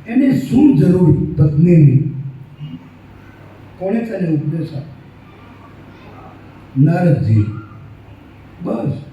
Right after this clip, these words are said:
પણ નારદજીને પોતાને કાંઈ છે નહીં, એટલે બીજાનું. બેટા, નારદે જેને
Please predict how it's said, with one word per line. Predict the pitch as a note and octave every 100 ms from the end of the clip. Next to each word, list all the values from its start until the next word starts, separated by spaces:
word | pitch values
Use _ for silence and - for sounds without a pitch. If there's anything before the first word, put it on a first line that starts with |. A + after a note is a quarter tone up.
| - - - - - - - - -
પણ | - F#3+
નારદજીને | F#3+ A3+ A#3+ B3+ A#3+ A#3+
પોતાને | A3 A3 A#3+ A#3+ A#3+
કાંઈ | A#3+ A#3+ -
છે | A3+ B3
નહીં, | A3+ G3
એટલે | F3+ E3+
બીજાનું. | F#3 G3+ G#3 G3 F#3 - E3+ - - - - - - - - - - - - - - - - - - - - - - - - - - - - - - - - -
બેટા, | D3 D#3+ A3 A3+ - - - -
નારદે | D3 F3+ F3+ F#3+ F#3+ F#3+ F#3+
જેને | D3+ F3+ F#3+